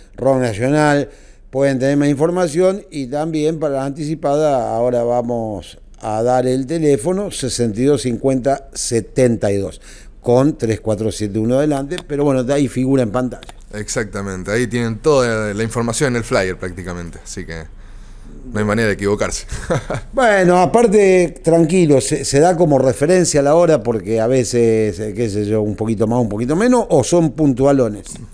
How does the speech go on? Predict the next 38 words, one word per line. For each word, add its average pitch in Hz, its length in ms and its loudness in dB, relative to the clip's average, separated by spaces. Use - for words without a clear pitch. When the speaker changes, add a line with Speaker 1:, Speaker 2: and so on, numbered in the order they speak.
Speaker 2:
Y 135 220 0
la 113 160 0
verdad, 139 580 4
el, 113 240 -4
el 120 180 -2
rock, 180 400 0
el 104 160 -6
rockero 160 360 2
en 143 60 2
sí 196 220 0
no 156 100 2
es 131 60 0
puntual. 101 440 -6
<laughs> - 20 -4
Speaker 1:
No, 160 80 0
no. 143 1160 -2
Speaker 2:
Es 143 120 -2
medio 175 220 4
desprolijo, 143 720 -2
pero, 104 340 -4
viste, 107 320 -8
puede 120 260 -2
llegar 117 240 -4
a 110 80 -2
pasar 117 280 -4
alguna 117 260 -2
que 120 60 -6
otra 127 180 -2
cosa 135 320 -2
y 107 40 -8
se - 120 -10
alarga 110 220 -2
un 101 100 -8
poquito 98 340 -8
más 110 180 -4
el 101 120 -10
inicio, 113 840 -4
viste, 95 400 -8